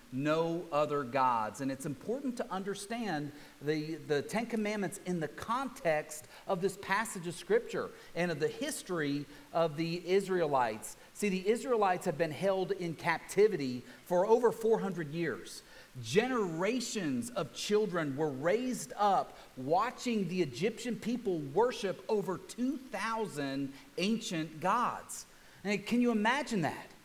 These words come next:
Watching your, uh, watching people that you worked with and,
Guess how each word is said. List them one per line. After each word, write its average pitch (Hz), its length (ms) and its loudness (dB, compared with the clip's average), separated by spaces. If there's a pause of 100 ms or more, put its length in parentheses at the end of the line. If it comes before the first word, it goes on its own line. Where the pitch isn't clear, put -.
(260)
Watching 214 640 4
your, 170 340 6 (200)
uh, 143 220 6 (120)
watching 220 360 4
people 240 420 0
that 170 160 2
you 180 160 -2
worked 196 380 2
with 196 240 2
and, 160 180 -2